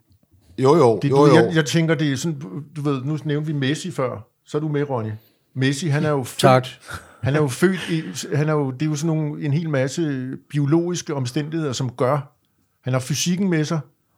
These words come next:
Speaker 2: Han, hans, øh, hans drøm har været den helt
Speaker 3: Ah.
Speaker 2: perfekte til,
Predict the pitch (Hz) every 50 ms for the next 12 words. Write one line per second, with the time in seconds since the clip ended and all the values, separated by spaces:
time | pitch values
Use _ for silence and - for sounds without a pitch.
0 | _ _ - 131 131 123 123 - - 123 135 127 120 - - 143 127 123 120 123
1 | 131 - 120 127 117 - - 147 151 160 151 139 147 143 - - 160 131 123 120
2 | 135 156 - 160 143 135 95 87 85 98 127 185 202 196 151 147 143 - 190 165
3 | 123 - _ _ _ _ - - - 160 147 131 123 120